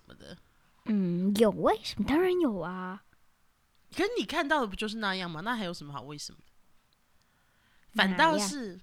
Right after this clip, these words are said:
Speaker 1: 譬如说你看到的就是大人的世界就是这个样子。我们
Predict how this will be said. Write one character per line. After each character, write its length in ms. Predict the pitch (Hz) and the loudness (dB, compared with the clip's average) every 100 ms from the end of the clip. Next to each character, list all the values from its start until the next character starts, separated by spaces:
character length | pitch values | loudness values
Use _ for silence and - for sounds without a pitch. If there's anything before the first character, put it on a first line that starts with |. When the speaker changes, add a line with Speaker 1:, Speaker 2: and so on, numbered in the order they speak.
| - - | -20 -10
Speaker 1:
譬 120 | 320 | -2
如 40 | 320 | 0
说 140 | 285 | 0
你 140 | 254 175 | -2 -6
看 200 | 233 214 | -6 -4
到 160 | 208 | -4
的 60 | 180 | -4
就 140 | 180 | -6
是 260 | 185 180 - - | -8 -10 -4 6
大 200 | 269 190 | 8 8
人 120 | 165 | 2
的 80 | 165 | -6
世 180 | - | -8
界 140 | 170 170 | -8 -12
就 100 | 170 | -12
是 80 | 165 | -12
这 140 | 165 | -12
个 80 | 143 | -8
样 240 | 147 139 | -8 -8
子。 160 | - - - - - - _ - | -16 -20 -20 -20 -20 -20 _ -14
我 80 | |
们 400 | 156 156 147 139 | -12 -10 -12 -14